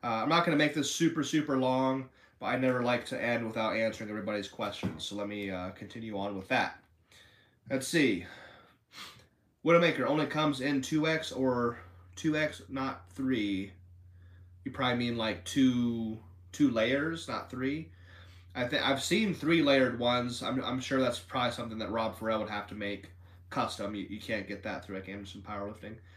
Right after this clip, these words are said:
How much weight is the one ply and the two ply for? It, it's purely based on individual. There's, there's no telling.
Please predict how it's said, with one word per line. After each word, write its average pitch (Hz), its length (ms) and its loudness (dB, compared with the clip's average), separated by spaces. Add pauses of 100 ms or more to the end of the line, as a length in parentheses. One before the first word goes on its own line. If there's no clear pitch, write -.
(380)
How 139 120 0
much 147 220 2
weight 139 260 4
is 131 160 2
the 127 100 -4
one 127 220 2
ply 131 200 -2
and 117 80 -2
the 101 40 -6
two 127 200 -4
ply 98 260 -6
for? 82 420 -10
It, 113 140 -8 (400)
it's 120 220 -6
purely 135 400 2
based 123 320 0
on 120 140 0
individual. 107 720 -6 (140)
There's, 104 260 -8
there's 104 200 -10
no 113 140 -2
telling. 101 500 -4